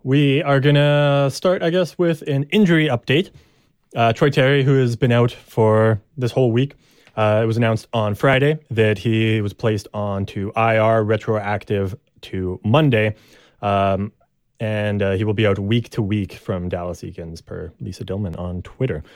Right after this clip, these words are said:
So, um, yeah, just a little bit of cap relief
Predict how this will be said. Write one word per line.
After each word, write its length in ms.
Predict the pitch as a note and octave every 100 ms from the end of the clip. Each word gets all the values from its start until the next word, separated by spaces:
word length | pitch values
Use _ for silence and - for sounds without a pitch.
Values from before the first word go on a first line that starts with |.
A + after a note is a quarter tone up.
| - -
So, 320 | A2+ G2+ F2+ _
um, 400 | G2 F#2 F#2 F2+ - _ _ _ _ _ -
yeah, 120 | C#3
just 200 | F#2 B2
a 40 | _ -
little 140 | E3+
bit 60 | D#3
of 60 |
cap 240 | D3 C3+ C3+
relief 400 | B2+ B2+ -